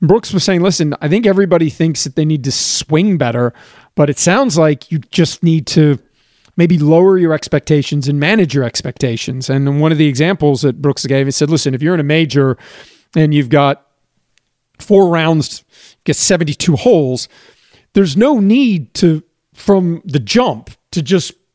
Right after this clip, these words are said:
be super, super aggressive." And I thought it was really cool that Brooks talked about kind of playing his way into the round, you know,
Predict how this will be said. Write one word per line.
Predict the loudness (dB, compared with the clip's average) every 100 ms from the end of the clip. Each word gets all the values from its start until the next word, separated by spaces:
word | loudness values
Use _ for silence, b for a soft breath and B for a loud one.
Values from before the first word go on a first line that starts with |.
| _ _ _ _ _ -2
be | 0 2
super, | 0 0 0 0
super | 0 0 2 2
aggressive." | 2 0 0 -4 -10 -14 B B B B _
And | -2 0 0 -4
I | -8
thought | -2 0 0
it |
was | 0 2
really | 2 2
cool | -2 0 0
that | 0 -2
Brooks | -2 -4
talked | -2 -2 0
about | -2 0 -2 -2 b b b b
kind | -4 -2
of | -2
playing | -10 -4 0 0 0 0
his | 0 0
way | 0 0 0 -2 -4
into | 0 0 2 0
the | 0
round, | 0 -4 -10 -14 -20 -8
you | -4
know, | -4